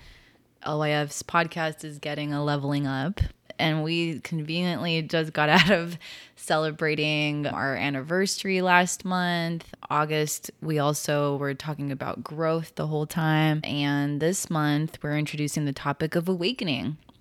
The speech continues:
A lot of times, awakening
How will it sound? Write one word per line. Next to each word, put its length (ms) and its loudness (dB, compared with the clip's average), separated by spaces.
A 100 0
lot 160 4
of 120 2
times, 680 0
awakening 960 2